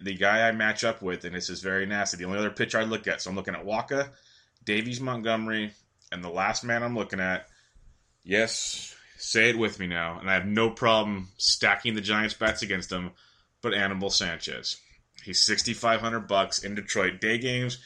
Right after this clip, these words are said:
if anybody gambles, day games with Anibal Sanchez in Comerica is like first five over Central, but he's actually been good lately.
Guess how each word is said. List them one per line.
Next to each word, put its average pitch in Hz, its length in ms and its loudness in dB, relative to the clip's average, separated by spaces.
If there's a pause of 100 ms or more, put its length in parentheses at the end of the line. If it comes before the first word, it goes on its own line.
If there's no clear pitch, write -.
(280)
if - 120 -10
anybody 139 380 0
gambles, 113 520 0
day 104 220 0
games 120 440 0
with 98 120 -6
Anibal 113 320 0
Sanchez 107 640 0
in 107 320 -2
Comerica 98 800 0 (400)
is 92 160 -2
like 87 160 0
first 107 340 0
five 107 240 4
over 98 240 0
Central, 92 640 -2 (540)
but 104 100 -4
he's 92 240 -6
actually 107 400 -2
been 101 200 -2
good 101 240 0
lately. 80 360 -2